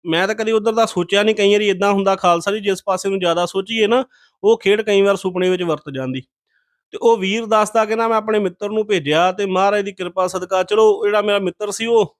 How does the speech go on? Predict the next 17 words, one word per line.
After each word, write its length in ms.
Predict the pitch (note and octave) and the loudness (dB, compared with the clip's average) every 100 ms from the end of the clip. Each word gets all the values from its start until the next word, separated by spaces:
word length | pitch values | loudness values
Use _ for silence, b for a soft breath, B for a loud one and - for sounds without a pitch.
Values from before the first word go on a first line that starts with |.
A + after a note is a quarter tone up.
| _ | _
ਅਹ, 320 | - E3+ E3 D#3 _ _ _ _ _ _ | 0 2 2 0 _ _ _ _ _ _
ਨਿਹੰਗਾ 320 | D#3 E3+ F#3 G3 | -2 0 2 2
ਸਿੰਘਾਂ 280 | G#3 A3 | 2 2
ਨਾਲ 220 | G#3+ G#3 G#3 | 2 2 0
ਹੀ 40 | |
ਬਹੁਤ 280 | F3+ G3+ A3 | 0 0 0
ਸੀਗੀ, 360 | F#3+ F3+ F#3 E3 _ | -4 -4 -6 -6 _
ਸਿੰਘਾਂ 340 | - F#3 G#3 | -4 0 2
ਨੂੰ 120 | G#3 F#3+ | 2 2
ਮਿਲਣਾ, 360 | E3+ F3 F3+ | 2 2 0
ਘਰੇ 240 | F3+ F3+ F3 | -2 -4 -4
ਵੀ 80 | |
ਸੱਦਦਾ 380 | G3+ F#3 E3+ E3+ | -2 -2 -2 -2
ਹੁੰਦਾ 240 | E3+ E3+ E3 | -2 -2 -4
ਸੀ 120 | E3 | -4
ਫੌਜ 260 | D#3+ D3+ | -2 0
ਨੂੰ। 160 | D3+ | -2